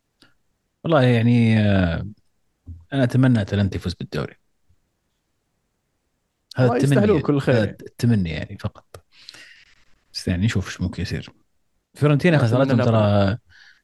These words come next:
Speaker 1: يعني،
Speaker 2: مفاجأة.
Speaker 1: مفاجأة نوعًا ما، من زمان ما خسروا.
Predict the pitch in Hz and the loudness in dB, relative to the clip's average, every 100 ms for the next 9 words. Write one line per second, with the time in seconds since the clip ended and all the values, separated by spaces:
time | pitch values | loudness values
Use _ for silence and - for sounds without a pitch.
0 | _ _ - 95 98 - 240 143 - 147 | _ _ -6 -2 -2 -4 -10 -10 -6 -2
1 | 131 110 110 123 107 104 123 104 95 101 | -2 -2 -4 -6 -6 0 0 0 -2 0
2 | 90 101 98 120 - _ _ 107 110 90 | 2 2 2 0 -6 _ _ -4 0 0
3 | 85 101 87 | -2 -2 -2